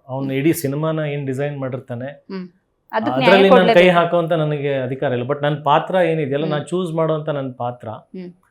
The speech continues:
Speaker 1: ಅದು ಸರಿಯಾದ ರೀತಿಯಲ್ಲಿ ಇರ್ಬೇಕು ಅಷ್ಟೇ. ಅದು,
Speaker 2: ಹ್ಮ್.
Speaker 1: ಅದಕ್ಕೊಂದ್ ಮಾ-, ಒಂದ್ ಮಾರಾಲಿಟಿ ಕನ್ಕ್ಲೂಷನ್ಸ್ ಅನ್ನೋದು ಇರ್ಬೇಕು.
Speaker 2: ಹ್ಮ್.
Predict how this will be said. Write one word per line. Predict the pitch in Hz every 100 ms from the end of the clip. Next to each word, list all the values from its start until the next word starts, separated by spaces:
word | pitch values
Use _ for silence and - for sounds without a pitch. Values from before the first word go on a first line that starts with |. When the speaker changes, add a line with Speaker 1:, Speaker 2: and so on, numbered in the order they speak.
| _ _ _ _
Speaker 1:
ಅದು | 160 214 196 190 180 165 151
ಸರಿಯಾದ | 160 165 170
ರೀತಿಯಲ್ಲಿ | 160 156 156 147
ಇರ್ಬೇಕು | 123 117 113
ಅಷ್ಟೇ. | - 120
ಅದು, | 113 117 143 -
Speaker 2:
ಹ್ಮ್. | 131
Speaker 1:
ಅದಕ್ಕೊಂದ್ | 135 147 156 156
ಮಾ-, | 139 139 127 123 123 131
ಒಂದ್ | 127 127 127 123
ಮಾರಾಲಿಟಿ | 127 139 139 131 131
ಕನ್ಕ್ಲೂಷನ್ಸ್ | 127 120 127 123 117 120
ಅನ್ನೋದು | 117 107
ಇರ್ಬೇಕು. | 104 101 98 _
Speaker 2:
ಹ್ಮ್. | 147 214 202